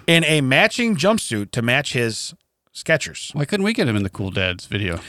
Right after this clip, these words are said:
Speaker 1: Now, here's the deal. He's not even dyeing his hair no more to do the Skechers ads. He's got gray hair.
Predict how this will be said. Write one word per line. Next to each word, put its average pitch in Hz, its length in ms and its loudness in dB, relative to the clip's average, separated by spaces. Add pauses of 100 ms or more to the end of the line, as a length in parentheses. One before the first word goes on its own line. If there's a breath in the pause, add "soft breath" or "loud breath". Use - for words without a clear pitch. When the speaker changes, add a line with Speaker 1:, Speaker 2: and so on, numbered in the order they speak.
(300 loud breath)
Speaker 1:
Now, 156 80 8
here's 180 200 6
the 151 60 -2
deal. 139 340 2 (580)
He's 185 140 -8
not 233 120 0
even 131 160 0
dyeing 143 200 2
his 117 120 -4
hair 175 160 2
no 117 120 2
more 82 320 -4
to - 80 -20
do 92 100 -4
the 82 60 -6
Skechers 80 380 -2
ads. - 380 -8 (300)
He's - 100 -20
got 175 140 4
gray 135 180 4
hair. 123 300 -2